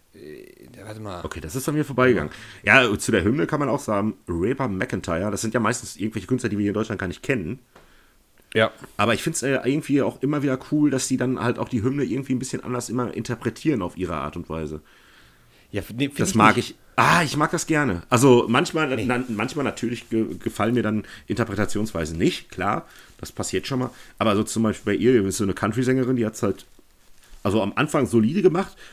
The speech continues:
Speaker 2: und die wurde immer stärker. Also das war echt gut, gut gemacht. Also ich mag das. Ich finde sowieso, das Thema Hymnen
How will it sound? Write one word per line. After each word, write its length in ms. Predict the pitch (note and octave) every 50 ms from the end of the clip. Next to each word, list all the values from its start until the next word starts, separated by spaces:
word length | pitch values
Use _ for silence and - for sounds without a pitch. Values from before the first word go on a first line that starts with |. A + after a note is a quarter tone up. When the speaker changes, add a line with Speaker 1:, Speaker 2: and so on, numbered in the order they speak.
| - -
Speaker 2:
und 120 | - B2 A#2
die 60 | A#2
wurde 160 | B2 B2+ -
immer 160 | C3+ C#3 B2+
stärker. 400 | - - - G2+ G#2 A2+ - D#2+
Also 160 | D2+ D#2 F2+
das 80 | E2+ -
war 160 | G2+ G2 G2+ -
echt 160 | - - - - - - - - - - -
gut, 180 | - D#3 F3 - - - -
gut 160 | - A#3 A3 -
gemacht. 300 | A3+ G3+ D3+ G#2+ - - - -
Also 220 | - A2+ A2 A2 A2+ -
ich 120 | - -
mag 220 | E3 D3 C#3 -
das. 240 | - E2+ - - - - - - - - - - - -
Ich 140 | G#2 G#2
finde 220 | - F3+ F#3+ F#3+ F3+
sowieso, 260 | C#3+ C3 A#2+ B2 D#3+
das 140 | D3+ A2+ -
Thema 260 | - - A2+ A2 F#2
Hymnen 380 | F#2 G#2+ A#2 B2 C3 C#3 C3